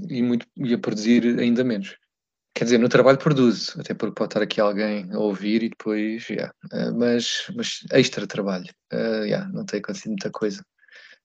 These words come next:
Eh, ando aqui só no meu, na minha vivência cibernética e cibernáutica, internets, o normal daquelas pessoas que não fazem nada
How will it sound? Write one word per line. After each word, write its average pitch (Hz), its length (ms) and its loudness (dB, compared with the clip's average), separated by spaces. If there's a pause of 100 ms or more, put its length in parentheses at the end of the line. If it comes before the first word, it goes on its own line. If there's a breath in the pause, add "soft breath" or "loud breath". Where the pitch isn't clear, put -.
(120)
Eh, 113 680 0
ando 113 640 2
aqui 107 220 -6
só 113 220 -2
no 110 160 0
meu, 107 380 -2 (640 loud breath)
na 120 80 4
minha 110 160 6
vivência 107 720 2
cibernética 104 760 -2
e 95 40 -6
cibernáutica, 98 760 -4 (300)
internets, 95 800 0 (140)
o 160 60 2
normal 98 600 8
daquelas 101 300 2
pessoas 98 280 -2
que - 60 -4
não 101 60 0
fazem 139 300 -4
nada 190 240 -2